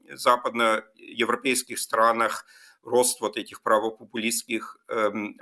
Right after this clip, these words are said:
партий. Но пока что это не привело, в общем-то, к общей, общему изменению, эм, э, внешней политики этих стран. В Италии правые популисты пришли к власти, э, э, и там, э,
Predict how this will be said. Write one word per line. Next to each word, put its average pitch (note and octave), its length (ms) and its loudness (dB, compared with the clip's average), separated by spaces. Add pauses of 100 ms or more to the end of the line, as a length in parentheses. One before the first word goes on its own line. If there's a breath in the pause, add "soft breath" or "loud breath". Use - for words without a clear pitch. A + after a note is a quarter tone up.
партий. A2 560 0 (460 loud breath)
Но C#3+ 140 4
пока D#3+ 320 4
что F#3+ 280 4
это E3 220 2
не D#3+ 100 4
привело, E3 540 4
в A#2+ 80 0
общем-то, B2+ 480 0
к - 180 -16
общей, - 960 0 (100)
общему C#3+ 360 -2
изменению, B2+ 760 -2
эм, A2 480 -2 (500 soft breath)
э, A#2 160 2
внешней B2 360 0
политики A#2+ 840 -4
этих A2+ 280 -6
стран. D#3 520 0
В A2 60 -4
Италии D3 500 2
правые B2 400 2
популисты B2 640 -4
пришли A2 460 -6
к G2+ 80 -16
власти, C#3+ 680 0 (100)
э, A#2 260 2 (600 loud breath)
э, A2+ 240 2 (260)
и A2+ 160 -6
там, B2+ 560 0
э, A#2 280 0